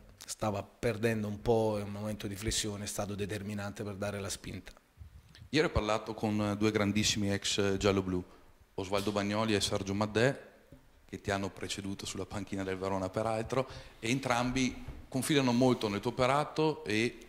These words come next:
Speaker 2: Maddè ha detto perfino che gli sei anche molto simpatico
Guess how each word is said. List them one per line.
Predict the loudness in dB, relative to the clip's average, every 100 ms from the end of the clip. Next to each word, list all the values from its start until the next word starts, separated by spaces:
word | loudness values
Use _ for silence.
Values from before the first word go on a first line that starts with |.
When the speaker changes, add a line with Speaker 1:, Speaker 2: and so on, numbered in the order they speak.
| -20 -10
Speaker 2:
Maddè | -6 -2
ha | -2
detto | -4 -4
perfino | -6 -6 -8
che |
gli | -6
sei | -4 -4
anche | -4 -4
molto | -4 -4
simpatico | -6 -6 -4 -6 -4 -2 -4